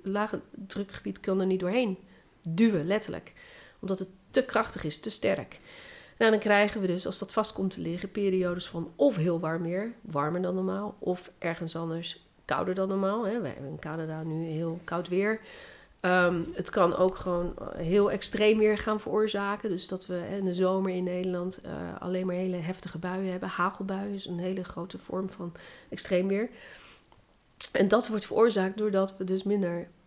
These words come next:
poolijs hebben. Dus we gaan nu heel kijken, we gaan nu kijken ook van wat,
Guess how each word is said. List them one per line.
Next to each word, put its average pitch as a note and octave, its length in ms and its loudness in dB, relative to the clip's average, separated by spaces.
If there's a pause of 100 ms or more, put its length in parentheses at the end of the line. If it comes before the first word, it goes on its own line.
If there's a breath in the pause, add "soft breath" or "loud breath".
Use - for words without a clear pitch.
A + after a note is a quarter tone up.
(120)
poolijs F3+ 520 0
hebben. F3 300 -10
Dus G#3 140 -2
we A3 200 4
gaan A3 180 4
nu A3+ 60 6
heel B3+ 280 8
kijken, G#3+ 480 2 (100)
we G#3 120 -6
gaan A3 180 0
nu G#3 100 0 (160)
kijken A3 400 0
ook F#3+ 220 0
van F3+ 400 -4
wat, F#3+ 380 -4